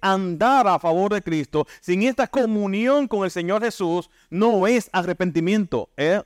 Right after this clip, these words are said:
tal vez algún remordimiento. Jesús miró a Pedro directamente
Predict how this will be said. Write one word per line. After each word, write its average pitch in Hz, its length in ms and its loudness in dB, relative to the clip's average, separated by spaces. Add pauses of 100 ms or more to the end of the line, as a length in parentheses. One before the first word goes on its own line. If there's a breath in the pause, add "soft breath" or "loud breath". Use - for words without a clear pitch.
tal 160 180 2
vez 156 100 2
algún 170 400 -2
remordimiento. 127 720 0 (3000)
Jesús 202 460 0
miró 170 260 2
a 175 100 -2
Pedro 165 380 0
directamente 139 800 -2